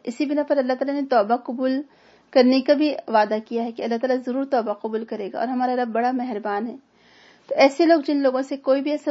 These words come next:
گناہ سرزد ہوا ہو یا ایسے کوئی تعلقات قائم ہوئے ہوں،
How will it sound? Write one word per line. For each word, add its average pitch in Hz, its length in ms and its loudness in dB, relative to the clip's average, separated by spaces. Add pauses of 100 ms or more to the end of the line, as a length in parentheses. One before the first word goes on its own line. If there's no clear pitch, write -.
گناہ 233 280 0
سرزد 226 320 -2
ہوا 208 200 0
ہو 254 180 -4 (960)
یا 277 420 6 (760)
ایسے 247 260 2
کوئی 269 140 6
تعلقات 233 600 6
قائم 220 240 4
ہوئے 233 180 0
ہوں، 240 180 -4